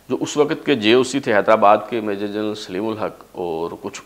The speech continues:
और भी उनके, अ, मातहत काम करने वाले जो अफसर थे, कुछ ब्रिगेडियर्स, उनको उनके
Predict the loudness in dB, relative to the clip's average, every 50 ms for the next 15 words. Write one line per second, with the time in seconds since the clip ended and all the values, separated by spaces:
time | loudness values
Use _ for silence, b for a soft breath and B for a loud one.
0 | 2 6 8 8 8 8 6 2 2 0 -2 -8 -10 -8 -8 -8 -6 -4 -4 -4
1 | -4 -6 -12 -10 -6 -6 -4 -4 -4 -6 -6 -8 -8 -6 -6 -6 -4 -2 -4 -4
2 | -4 -4 -4 -4 -4 -4 -4 -4 -6 -6 -6 -4 -6 -4 -4 -4 -4 -6 -8 -6
3 | -6 -8 -10 -8 -8 -12 -14 -14 -14 -12 -8 -8 -6 -4 -2 -2 -2 -2 -4 -6
4 | B B B B B B B B B B 0 0 0 0 2 2 0 0 0 -2
5 | -8 -14 -12 -10 -8 -8 -8 -10